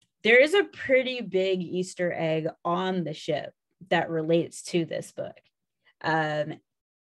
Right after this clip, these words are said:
and if you find it, then you're lucky that you found it.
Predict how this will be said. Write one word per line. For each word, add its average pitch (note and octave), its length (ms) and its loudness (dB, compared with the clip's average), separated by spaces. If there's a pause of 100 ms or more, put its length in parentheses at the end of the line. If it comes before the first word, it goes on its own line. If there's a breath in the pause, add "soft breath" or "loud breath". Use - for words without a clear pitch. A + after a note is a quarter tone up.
(220)
and E3 540 4 (220)
if F#3 160 -2
you G#3+ 80 -2
find B3 380 4
it, E3 300 0 (1400)
then E3+ 600 0
you're E3 180 -6
lucky D#3 480 -6 (100)
that D#3+ 120 -6
you D#3+ 80 -12
found D#3 300 -2
it. C#3 180 -2